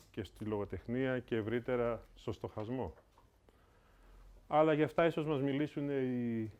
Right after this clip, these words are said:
σημερινές καλεσμένες, η Μαρία Αγγελίδου και η Τίνα Μανδυλαρά, η μεταφράστρια Μαρία Αγγελίδου και η Τίνα Μανδυλαρά,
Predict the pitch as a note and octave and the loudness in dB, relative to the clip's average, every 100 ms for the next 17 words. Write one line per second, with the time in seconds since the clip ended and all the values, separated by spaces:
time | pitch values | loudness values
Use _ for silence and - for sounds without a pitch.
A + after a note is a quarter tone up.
0 | _ - - _ - - - - A#2+ A#2 | _ -20 -20 _ -20 -20 -18 -4 0 2
1 | B2 B2+ - A2+ G#2+ G2 C3 D#3+ F3+ - | 2 2 2 2 2 2 2 2 0 -4
2 | - - - - _ - - B2 A2+ A#2+ | -14 -20 -20 -20 _ -16 -6 -2 4 6
3 | B2+ A#2+ A#2 A2+ B2+ A#2 A2 A2+ B2 A#2+ | 6 6 4 4 4 2 -2 0 2 2
4 | A#2 A2+ G#2+ G#2+ A2+ A#2 B2 B2 A#2+ A#2 | 2 0 0 2 4 4 0 -2 -2 0
5 | A2+ - B2+ B2 - A#2 A2 - - - | -2 2 4 4 2 0 0 -6 -20 -20
6 | - - - - - - A#2 A#2 A#2+ A2 | -20 -20 -20 -20 -20 -10 0 2 2 2
7 | A2 D3+ D3+ C3+ A#2 C3+ C3 B2 A2+ A2+ | 2 2 0 -2 -2 2 2 2 2 4
8 | A#2+ C#3+ D#3 | 4 6 4